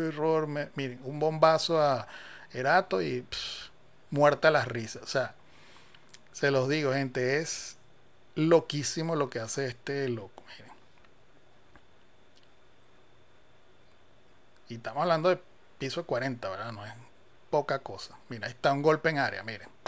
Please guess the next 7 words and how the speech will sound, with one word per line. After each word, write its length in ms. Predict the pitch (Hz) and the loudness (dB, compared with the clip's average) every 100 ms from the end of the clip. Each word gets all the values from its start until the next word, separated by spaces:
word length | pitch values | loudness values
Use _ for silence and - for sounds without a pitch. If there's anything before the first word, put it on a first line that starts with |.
| - - - - - - - - - - - - - - - - | -14 -18 -20 -20 -20 -20 -20 -20 -20 -20 -20 -20 -20 -20 -14 -4
Como 320 | 185 151 120 | -2 -2 -4
si 200 | - 113 | -4 -6
nada. 360 | 113 98 87 - - - - - - - - - - | -8 -12 -16 -20 -20 -20 -20 -20 -20 -20 -20 -20 -10
Es 560 | 120 117 - - - - - - - | -8 -6 -6 -8 -10 -14 -20 -20 -12
loco, 600 | 139 139 147 147 - 160 165 | -4 4 4 4 0 -2 0
loco, 400 | 135 127 120 131 | -2 -2 -2 -6
loco. 340 | 117 - - | -6 -10 -18